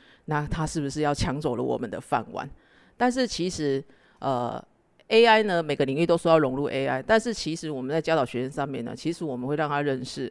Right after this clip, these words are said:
A I在哪个领域上它是比较擅长的。例如A I在下围棋上面它很擅长，哦，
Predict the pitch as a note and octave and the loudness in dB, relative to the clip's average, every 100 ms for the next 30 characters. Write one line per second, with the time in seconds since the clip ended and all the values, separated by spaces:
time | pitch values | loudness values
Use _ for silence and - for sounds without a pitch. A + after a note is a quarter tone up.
0 | - G3 A3+ A3 G#3+ D#3 B2 B2 B2+ D3+ | 0 6 6 6 2 -2 -2 -4 -4 -4
1 | C#3+ D#3 C3+ C#3 C#3 A#2+ B2+ B2+ B2 G2+ | -2 -2 -2 -6 -8 -6 -6 -2 -4 -4
2 | - - - - _ _ _ - A#3 A3 | -8 -8 -12 -16 _ _ _ -4 2 4
3 | D#3+ E3+ G3 _ - G#3+ G#3 G3+ G3+ F3+ | 4 2 -6 _ 0 4 4 4 2 2
4 | - A#3+ F3 D3+ E3 C#3 B2+ D3 C#3 A#2+ | 2 4 6 4 2 -6 -4 -4 -2 -6
5 | - D#3+ E3 A#2 D3 B2 - - - _ | -6 -8 -6 -8 -6 -6 -6 -8 -10 _
6 | _ _ _ C3+ A#2+ | _ _ _ -10 -10